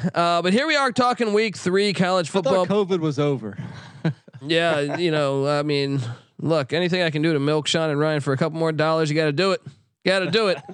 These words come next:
Speaker 2: <laughs>
Speaker 1: I'm joking. Uh, but, uh, here we are, week three. We're about to preview. Um, if I pass out, then, uh, carry on with the picks. Um,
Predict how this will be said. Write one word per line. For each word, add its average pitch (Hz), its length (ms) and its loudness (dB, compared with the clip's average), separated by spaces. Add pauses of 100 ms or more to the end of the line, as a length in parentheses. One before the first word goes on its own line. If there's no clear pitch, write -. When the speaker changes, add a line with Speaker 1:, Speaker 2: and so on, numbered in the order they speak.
(200)
Speaker 2:
<laughs> - 300 -10
Speaker 1:
I'm 180 260 2
joking. 147 460 0
Uh, 156 380 2 (520)
but, 196 380 2
uh, 185 240 2
here 240 180 2
we 214 160 2
are, 185 320 0 (800)
week 190 260 2
three. 202 440 0
We're 208 140 2
about 170 220 0
to 160 60 -6
preview. 185 460 2 (1300)
Um, 120 460 0
if 123 140 -2
I 113 80 0
pass 156 320 -2
out, 160 280 0 (540)
then, 131 300 0
uh, 127 320 -2 (160)
carry 156 260 0
on 160 180 0
with 156 100 -2
the 135 80 -6
picks. 160 360 -2 (500)
Um, 175 680 0